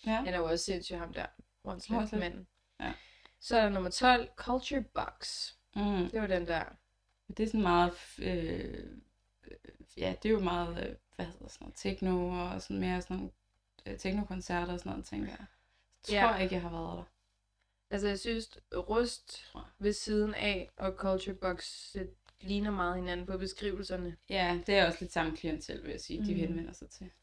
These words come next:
Speaker 1: Ja.
Speaker 2: Det er lidt det her techno, øh, og internationale, ukendte kunstnere, der kommer og,
Speaker 1: Ja,
Speaker 2: og
Speaker 1: præcis.
Speaker 2: spiller den af. Eller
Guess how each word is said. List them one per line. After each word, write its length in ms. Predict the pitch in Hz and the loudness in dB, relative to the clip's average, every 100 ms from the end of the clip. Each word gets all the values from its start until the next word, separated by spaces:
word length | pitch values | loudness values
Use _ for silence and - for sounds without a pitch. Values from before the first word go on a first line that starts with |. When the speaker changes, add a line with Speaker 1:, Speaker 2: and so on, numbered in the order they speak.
| _ | _
Speaker 1:
Ja. 120 | 92 - _ _ _ _ _ - | -8 -8 _ _ _ _ _ -8
Speaker 2:
Det 80 | 226 | -2
er 40 | |
lidt 220 | 208 202 | -2 -2
det 80 | 208 | -2
her 220 | 202 190 | 0 -2
techno, 440 | 190 208 196 202 196 - _ _ _ - | -2 -4 -2 -2 -4 -8 _ _ _ -6
øh, 340 | 92 92 101 107 | -4 -4 -4 -6
og 140 | - | -6
internationale, 920 | - 202 208 196 190 196 190 185 180 180 | -2 -2 0 0 0 -2 0 0 -2 -6
ukendte 380 | 196 202 185 175 | -6 -4 -4 -4
kunstnere, 440 | 185 180 - 180 | -6 -8 -8 -8
der 60 | 175 | -6
kommer 340 | 196 180 165 | -4 -4 -4
og, 240 | 165 175 - _ _ _ _ | -8 -12 -16 _ _ _ _
Speaker 1:
Ja, 180 | 190 185 | 2 2
Speaker 2:
og 60 | 175 | 2
Speaker 1:
præcis. 360 | 180 190 160 | -4 -2 -2
Speaker 2:
spiller 200 | 160 185 | 0 -2
den 100 | 180 | -2
af. 200 | 180 175 - _ - | -4 -8 -14 _ -10
Eller 200 | 180 180 | -8 -8